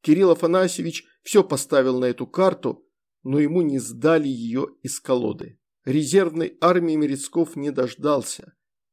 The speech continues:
Она не прибыла на Волховский фронт. Не потому, что Ставка не хотела помочь волховчанам. У Ставки попросту не было ее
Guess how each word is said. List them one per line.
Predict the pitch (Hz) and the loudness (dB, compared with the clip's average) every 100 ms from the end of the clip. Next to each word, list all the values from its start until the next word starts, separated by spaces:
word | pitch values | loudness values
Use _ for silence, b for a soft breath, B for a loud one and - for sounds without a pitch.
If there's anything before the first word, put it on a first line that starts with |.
| _ | _
Она | 135 165 | 0 2
не | 156 | 2
прибыла | 147 147 139 165 160 | 0 -2 2 4 4
на | 123 120 | 4 0
Волховский | 131 120 - 110 - 123 | -2 -4 -6 -14 -12 -12
фронт. | - 139 117 92 _ _ _ _ _ _ - | -6 -4 -4 -6 _ _ _ _ _ _ -6
Не | 139 | -4
потому, | 147 156 160 208 | -2 0 0 0
что | - 156 | 0 -4
Ставка | - 156 147 - | -2 -2 -2 -2
не | 135 | -8
хотела | 131 135 147 135 | -6 -6 -2 -4
помочь | - 123 123 - | 0 0 0 -6
волховчанам. | 127 110 123 - - 127 110 - _ _ _ _ | -8 -8 -8 -8 -4 -2 -4 -10 _ _ _ _
У | - | -10
Ставки | 127 - 151 - 135 | -8 0 0 0 -8
попросту | 143 147 139 127 - 135 | -4 -4 -2 -6 -6 -6
не | 127 135 156 | -4 -2 0
было | 120 117 113 | 0 -2 -2
ее | 107 113 110 98 - | -4 -4 -2 -2 -6